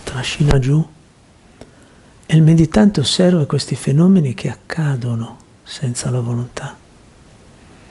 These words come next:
E poi si va ancora avanti, a un certo punto può sorgere la paura di perdersi,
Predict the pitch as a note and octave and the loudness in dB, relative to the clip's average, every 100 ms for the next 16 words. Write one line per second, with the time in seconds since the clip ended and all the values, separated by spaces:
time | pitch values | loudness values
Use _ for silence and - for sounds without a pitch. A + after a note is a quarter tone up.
0 | - - - - - - - - - - | -20 -20 -20 -20 -20 -20 -20 -20 -20 -20
1 | - - - - - - - - - - | -20 -20 -20 -20 -20 -20 -20 -20 -20 -20
2 | - - - - - - - - - - | -20 -20 -20 -20 -20 -20 -20 -16 -6 -4
3 | - A3 - C3+ C3+ D3 C3 D3 F3 C#3 | 2 2 6 6 6 6 6 6 6 4
4 | C#3 B2 - C#3 C#3+ B2 F3+ F#3+ - C3 | 2 0 2 2 2 2 2 4 2 0
5 | C3+ - - D#3 - - - - - - | -2 -8 -12 -14 -16 -20 -20 -18 -16 -14
6 | - - - - - - - - - - | -16 -16 -20 -20 -20 -18 -18 -20 -20 -20
7 | - - - - - - - - - - | -20 -16 -16 -18 -20 -20 -20 -20 -20 -20
8 | - - - - - - - - - - | -20 -20 -20 -20 -20 -20 -20 -20 -20 -20
9 | - - - - - - D3 - C3+ C3 | -20 -20 -20 -16 -8 2 2 6 6 6
10 | B2+ C3 A#2+ D3 C#3+ F3 C3+ - D#3+ E3 | 6 6 4 4 4 6 4 2 2 4
11 | D3+ B2+ A#2 - - | 4 2 -2 -6 -12